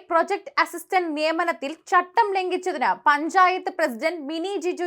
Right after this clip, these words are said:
ജോസഫും സെക്രട്ടറി ആർ സുമാഭായും ഇരുപത്തയ്യായിരം രൂപ പിഴ അടയ്ക്കാനാണ് ഉത്തരവ് ഉണ്ടായിട്ടുള്ളത്.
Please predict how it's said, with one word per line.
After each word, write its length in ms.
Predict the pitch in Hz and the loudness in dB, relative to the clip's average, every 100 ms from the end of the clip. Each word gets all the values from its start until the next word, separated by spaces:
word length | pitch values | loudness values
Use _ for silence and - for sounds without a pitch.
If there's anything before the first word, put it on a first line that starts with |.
| 269 | -4
ജോസഫും 440 | 302 302 311 226 - - | -4 -4 -6 -6 -8 -6
സെക്രട്ടറി 480 | 302 302 339 - 349 370 - 262 | -6 -4 -8 -8 -10 -8 4 8
ആർ 100 | 320 349 - | 8 6 -2
സുമാഭായും 640 | 302 320 320 311 294 254 - _ _ 277 | -2 0 2 2 0 -2 -10 _ _ -4
ഇരുപത്തയ്യായിരം 680 | 311 403 427 403 392 381 370 311 | 0 0 2 4 4 4 -2 -4
രൂപ 220 | 330 339 - | 2 2 2
പിഴ 160 | 349 349 403 320 | -2 2 4 4
അടയ്ക്കാനാണ് 680 | 330 330 359 349 311 269 226 - | 0 2 2 4 2 2 0 -4
ഉത്തരവ് 360 | - 330 320 262 | -2 0 2 0
ഉണ്ടായിട്ടുള്ളത്. 680 | 277 311 320 320 208 156 | 2 4 4 2 -4 0